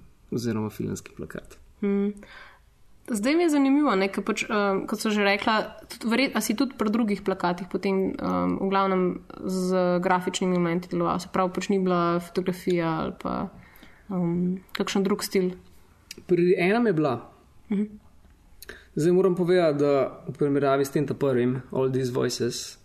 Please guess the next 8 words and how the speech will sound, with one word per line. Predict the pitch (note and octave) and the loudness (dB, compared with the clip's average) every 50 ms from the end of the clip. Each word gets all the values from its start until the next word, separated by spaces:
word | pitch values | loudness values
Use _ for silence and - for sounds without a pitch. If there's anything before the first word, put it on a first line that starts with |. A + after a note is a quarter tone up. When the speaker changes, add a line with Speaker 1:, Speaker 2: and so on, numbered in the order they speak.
| - - - - - - - - - - - - - - - _ | -20 -20 -20 -20 -20 -20 -20 -20 -20 -20 -20 -20 -20 -20 -20 _
Speaker 1:
so | - - - - - D3 | -16 -12 -6 -2 0 0
mi | C#3+ C#3+ | 0 0
ostali | C#3 C3+ - - D#3 D#3+ E3 E3 E3+ D#3+ D#3 C#3 | 0 0 0 2 4 4 4 4 4 4 2 2
dokaj | C3 D3 C#3 - C#3+ C3 | 2 0 0 0 0 0
proste | - A#2+ A#2+ A#2 - - | 0 0 0 0 0 -2
roke | B2 A2+ A2 A2+ - A2+ | 0 0 0 -2 -2 -6
pustili. | - C#3+ C3+ - - F#3 F#3 G3+ G3 - - - - - - - - - _ _ _ - - - - - _ - - - - - - - | -6 -8 -6 -2 -2 -2 0 -2 -4 -10 -16 -20 -20 -20 -20 -20 -20 -20 _ _ _ -20 -20 -20 -20 -20 _ -20 -20 -20 -20 -20 -10 -4
Mm, | - C3+ C#3 C#3 C#3 C#3 C#3 C#3 C3+ | -2 0 0 0 0 0 0 0 -2